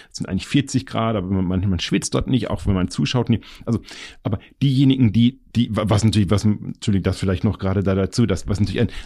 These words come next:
ein, ein absoluter energetischer Wahnsinn ist. Hier,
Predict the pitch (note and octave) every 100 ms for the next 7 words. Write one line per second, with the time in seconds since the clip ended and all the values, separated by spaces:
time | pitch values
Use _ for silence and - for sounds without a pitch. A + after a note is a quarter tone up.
0 | - G#2+ - - - - - G#2 G#2+ A2
1 | A2 G#2 G#2 G2 G#2+ G#2+ G2 G2 C3+ D3
2 | G#2+ F2+ - A#2